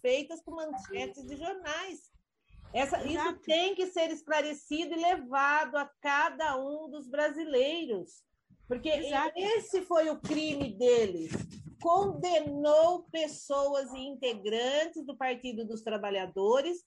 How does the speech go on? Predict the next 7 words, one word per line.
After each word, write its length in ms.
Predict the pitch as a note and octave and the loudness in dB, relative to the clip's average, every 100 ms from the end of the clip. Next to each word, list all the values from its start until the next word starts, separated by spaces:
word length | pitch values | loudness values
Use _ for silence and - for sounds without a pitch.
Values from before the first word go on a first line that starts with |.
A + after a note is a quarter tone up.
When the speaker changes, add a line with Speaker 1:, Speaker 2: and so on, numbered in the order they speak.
| _ - - | _ -20 -6
Speaker 1:
com 200 | E4+ F4 | -4 0
manchetes 1000 | F#4 F#4 - - D#4 D#4 E4+ - F#4 | -2 -2 -8 -2 2 2 0 -4 -4
de 160 | D4 F4 | -4 -6
jornais 720 | D4+ D4+ B3+ B3 C4+ E4+ F#4+ F4 | 0 0 0 -2 0 2 0 -2
e 100 | F4 | -6
sem 460 | - - G4 A#4+ - - | -6 -2 -2 -4 -12 -8
provas. 920 | E4 F4+ A#4+ F#4+ A#3 F3 C#3+ - - | 2 4 4 0 -6 -6 -10 -20 -20